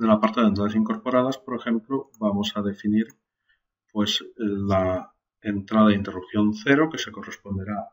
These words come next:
al bit de entrada cuatro como tarea de interrupción. Aparte de las tareas de las entradas de interrupción normales, también hay otras aplicaciones que usan interrupciones, como pueden ser los contadores.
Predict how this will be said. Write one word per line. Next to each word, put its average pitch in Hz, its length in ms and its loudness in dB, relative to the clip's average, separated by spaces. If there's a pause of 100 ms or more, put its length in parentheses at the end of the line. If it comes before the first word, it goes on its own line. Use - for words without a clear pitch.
al 98 200 -12
bit 107 320 -2 (1600)
de 127 140 -14
entrada 110 480 -2
cuatro 143 460 4 (1400)
como 139 380 4
tarea 110 240 6
de 98 60 4
interrupción. - 540 -10 (120)
Aparte 120 460 0
de 113 500 4
las 110 220 0
tareas 107 360 4
de 104 260 -6
las 101 120 -8
entradas 107 260 -4
de 107 40 2
interrupción 107 340 -4
normales, 120 380 -2
también 110 320 2
hay 113 100 0
otras 104 440 -4
aplicaciones 104 520 -10
que 104 120 -10
usan 98 220 -6
interrupciones, 98 520 -6
como 95 160 -10
pueden 98 180 -10
ser 92 160 -10
los - 140 -16
contadores. 98 640 -4